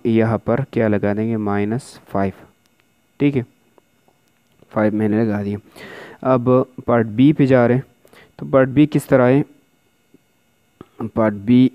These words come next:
इसको solve कर रहे हैं। इसका मैं एक box लूँगा इस ब्लैंक की जगह, तो माइनस थ्री पहले लगा दिया, Minus, इसके जगह मैंने एक्स box ले लिया, is equal to negative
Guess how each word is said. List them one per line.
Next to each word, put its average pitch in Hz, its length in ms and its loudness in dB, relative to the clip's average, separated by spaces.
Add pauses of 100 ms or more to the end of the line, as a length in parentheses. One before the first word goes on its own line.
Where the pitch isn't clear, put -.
इसको 127 320 -2
solve 135 360 2 (100)
कर 123 140 2
रहे 123 160 2
हैं। 135 100 -4 (480)
इसका 143 680 0
मैं 127 240 2
एक - 360 -4 (100)
box 135 440 0
लूँगा 120 320 0
इस 110 400 -6
ब्लैंक 110 640 0
की 107 120 -4
जगह, 101 260 0 (800)
तो 117 320 2
माइनस 120 500 0
थ्री 127 200 0
पहले 123 320 2
लगा 117 280 2
दिया, 120 280 0 (180)
Minus, 110 520 -2 (1080)
इसके 127 280 -2
जगह 120 200 4
मैंने 117 260 2
एक्स - 240 -6
box 117 400 0
ले 104 140 2
लिया, 104 200 0
is 104 100 -4
equal 135 360 0
to 156 120 0
negative 113 480 -2